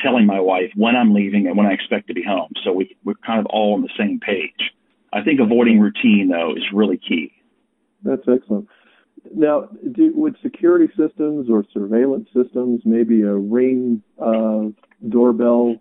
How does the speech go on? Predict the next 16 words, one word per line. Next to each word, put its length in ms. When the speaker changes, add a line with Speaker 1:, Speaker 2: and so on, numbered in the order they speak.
Speaker 2:
that 120
has 220
that 160
video 300
capability 680
or 100
something 320
like 200
that, 280
be 120
an 100
additional 500
level 280
of 120
security, 540
or 560